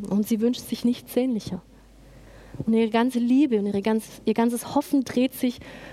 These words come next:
um dieses kleine Wesen in ihrem Bauch. Was passiert, wenn ihr das weggenommen wird? Sie kommt in eine Sinnkrise. Sie kommt aus dem Gleichgewicht, weil alles zerschlagen wird in einem Moment.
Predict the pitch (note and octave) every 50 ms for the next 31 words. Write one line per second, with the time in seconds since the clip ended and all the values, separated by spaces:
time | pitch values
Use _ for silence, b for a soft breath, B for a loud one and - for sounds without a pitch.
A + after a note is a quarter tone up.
0 | B B B B B B - - - - - - - - - A3 A3 A3 A#3 A3
1 | A3+ A3 - - G#3+ G#3 G#3 G3+ G3 F#3+ G3 G3 G3 - G3 G3 F#3+ G3 F#3+ F#3+
2 | F3+ F3+ F3+ E3+ - - - G#3 G#3+ - - - A#3 A3+ - - B3 C4 B3+ -
3 | A#3 A#3 A3+ A3 A3+ - - A#3+ B3+ - - G3+ F#3 F3+ F3 F3 F3+ F#3 F3+ -
4 | - - - - - - - - - - - - - - - - - - - -
5 | - - B B B B B B B B B B B B B B B B - -
6 | - - - - - A3 - - A3 G#3 G#3+ A3 - - - A3+ G#3 G#3 A3 -
7 | - C#4 C#4+ D4 - - - - - - - - F3+ - - - - - - -
8 | - - - - - - - - - - - - - - - - - - - -
9 | - - - - - A3 A3 A3 G#3+ - A3+ G#3+ - B3 A#3+ C4 C#4+ - - -
10 | F3 E3+ D#3+ E3 - - - - - - - - - - - - - - B B
11 | B B B B B B B B B - - A3 G3 G3 A3+ B3+ B3+ - - -
12 | A#3 A3 - - A#3 A3+ A3 A#3 A#3 A3+ A3 G#3+ G#3+ - - F#3+ G3 - G3 G#3
13 | G#3 G#3 G#3 G#3 G3+ G3 G3 F#3 F3+ F3+ -